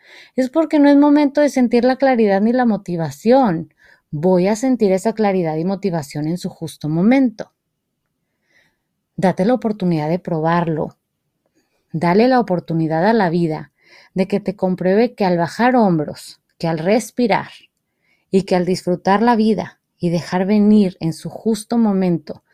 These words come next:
las ganas, la motivación, la claridad, la fuerza, es como puedes ir confiando en que todo llega, en que el proceso es perfecto,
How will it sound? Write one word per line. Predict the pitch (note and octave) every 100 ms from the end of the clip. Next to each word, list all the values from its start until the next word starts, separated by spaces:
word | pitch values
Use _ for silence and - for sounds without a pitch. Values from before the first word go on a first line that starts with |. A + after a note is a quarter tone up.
| _ - _ -
las | E3+ E3+ D3 D#3
ganas, | F#3 G#3+ G#3+ F3 D#3+
la | E3+
motivación, | E3 D#3 E3+ D#3 C3+ - G3 G3+ G#3 F#3+
la | F3+
claridad, | E3+ E3 E3 D3+ F#3 G#3 G3 _ - - _
la | F3 F3+
fuerza, | - G#3 G#3+ A3 G#3+ F3 F3
es | E3+
como | A3 B3 -
puedes | G#3 G#3+ A3
ir | G#3
confiando | G#3 G#3+ G#3+ - G3+ G3 E3+
en | D#3+
que | D3+
todo | - E3 F#3+
llega, | G#3+ E3 F3+ F#3 E3 E3 _ _ _ _ _ _
en | - F3+
que | F3+
el | F#3
proceso | F3+ F#3 F3+ E3+
es | G#3+
perfecto, | - A3+ F3 - F3+ F#3 _ F3+ -